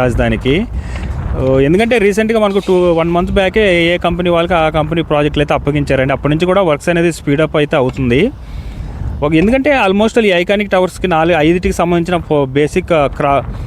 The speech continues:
ఆ, ఫౌండేషన్ మొత్తం కూడా అయిపోయింది కదా. ఇంకా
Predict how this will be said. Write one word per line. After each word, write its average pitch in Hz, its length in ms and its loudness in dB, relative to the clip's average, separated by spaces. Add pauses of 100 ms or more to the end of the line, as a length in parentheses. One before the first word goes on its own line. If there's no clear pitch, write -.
(300)
ఆ, - 20 0 (640)
ఫౌండేషన్ 190 440 0
మొత్తం 165 200 -2
కూడా 185 140 2
అయిపోయింది 147 380 0
కదా. 113 180 2 (240)
ఇంకా 180 140 0